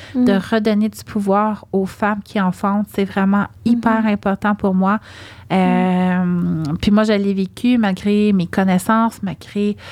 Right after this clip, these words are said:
Speaker 2: euh, mon, euh, ma confiance en moi, malgré ma fougue,
Speaker 1: Mm-hmm.
Speaker 2: euh, d'avoir à, euh, me justifier, à me battre. Euh, puis aussi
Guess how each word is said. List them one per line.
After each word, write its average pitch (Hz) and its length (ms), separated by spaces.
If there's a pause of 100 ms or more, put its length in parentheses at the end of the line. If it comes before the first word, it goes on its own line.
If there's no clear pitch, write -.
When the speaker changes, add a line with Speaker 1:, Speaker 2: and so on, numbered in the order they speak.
(260)
Speaker 2:
euh, 180 560
mon, 175 420
euh, 185 400
ma 185 140
confiance 190 560
en 185 120
moi, 226 560
malgré 185 400
ma 190 160
fougue, 254 480 (240)
Speaker 1:
Mm-hmm. 247 120 (120)
Speaker 2:
euh, 180 1000
d'avoir 190 520
à, 196 640 (120)
euh, 185 120
me 180 180
justifier, 233 1040 (460)
à 196 120
me 190 200
battre. 196 720 (120)
Euh, 180 920 (640)
puis 202 220
aussi 254 680